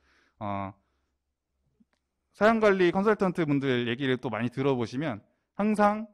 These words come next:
모돈을 적정 체형으로 유지해서 관리해라, 요런 내용들을 많이 들어보시게 될 것 같아요. 역시나 초유에 관련해서도, 어, 초유의 생산량이 모돈 체형에 따라서 요렇게 이점오에서 팔 킬로까지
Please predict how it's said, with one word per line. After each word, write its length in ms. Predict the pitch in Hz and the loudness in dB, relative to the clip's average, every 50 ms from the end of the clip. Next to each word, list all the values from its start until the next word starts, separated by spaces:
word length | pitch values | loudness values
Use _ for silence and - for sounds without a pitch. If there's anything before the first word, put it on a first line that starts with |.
| _ _ _ _ | _ _ _ _
모돈을 640 | - 127 139 147 151 156 151 147 160 202 226 220 | -4 -2 0 2 2 2 2 2 2 0 -2 -2
적정 280 | 214 131 - - 170 156 | -4 -8 -4 -2 -2 -2
체형으로 600 | 143 - 156 143 139 135 131 123 123 151 180 175 | 0 0 0 2 2 2 0 0 0 -2 -2 -2
유지해서 340 | 127 113 123 135 127 120 127 | -4 -2 0 0 0 0 -2
관리해라, 480 | 117 120 117 110 117 120 113 110 110 101 | -2 -4 -4 -2 0 0 0 0 0 -2
요런 280 | 104 110 117 117 113 | -2 -2 -2 -2 -2
내용들을 360 | 107 107 110 113 101 110 107 98 | -2 -2 -2 -2 -4 -6 -6 -4
많이 300 | 98 113 113 110 107 - _ _ _ _ _ _ _ | -4 -4 -2 -4 -6 -10 _ _ _ _ _ _ _
들어보시게 440 | - 147 165 156 135 120 117 107 104 | -2 0 2 2 2 0 -4 -6 -6
될 100 | 95 92 | -6 -8
것 120 | - - | -10 -12
같아요. 300 | 87 85 - _ 92 85 - _ _ _ _ _ _ _ _ _ | -14 -14 -14 _ -20 -20 -20 _ _ _ _ _ _ _ _ _
역시나 340 | 123 127 - - 151 139 131 | -8 -8 -6 -2 0 0 0
초유에 440 | - - 226 233 220 208 190 180 156 | 0 0 -2 0 2 4 4 4 4
관련해서도, 760 | 131 120 120 120 123 120 120 110 98 113 107 120 170 214 269 - _ _ _ _ _ _ _ | 2 2 0 0 0 0 0 -2 -4 -6 -6 -4 -6 -6 -6 -10 _ _ _ _ _ _ _
어, 360 | - 101 98 98 95 95 95 95 | -10 -8 -8 -6 -6 -6 -8 -6
초유의 300 | - 233 233 233 220 202 | -4 -2 0 4 4 4
생산량이 680 | 185 208 208 220 214 196 175 147 143 165 175 143 113 101 | 4 4 2 0 0 0 2 0 0 0 -2 -4 -6 -4
모돈 400 | 117 123 139 156 165 160 151 147 | -2 -2 0 2 2 2 2 0
체형에 400 | - - 220 202 190 180 156 143 | 0 0 0 2 2 2 0 0
따라서 540 | - 135 123 117 110 107 - 165 190 233 - _ _ _ _ _ _ _ 120 | 0 0 0 0 0 -2 -2 -4 -6 -6 -8 _ _ _ _ _ _ _ -4
요렇게 480 | 120 120 120 - - 147 180 226 240 - _ _ _ _ _ - | -4 -4 -4 -4 -6 -6 -6 -6 -8 -12 _ _ _ _ _ -10
이점오에서 640 | 127 131 - - 165 156 135 127 127 123 117 135 | -8 -8 -4 -2 0 0 2 2 2 2 0 0
팔 160 | 131 180 190 | 0 0 -2
킬로까지 540 | 185 - 185 160 143 - 120 104 98 95 90 | 0 -2 -4 -4 -2 -2 -4 -6 -6 -8 -16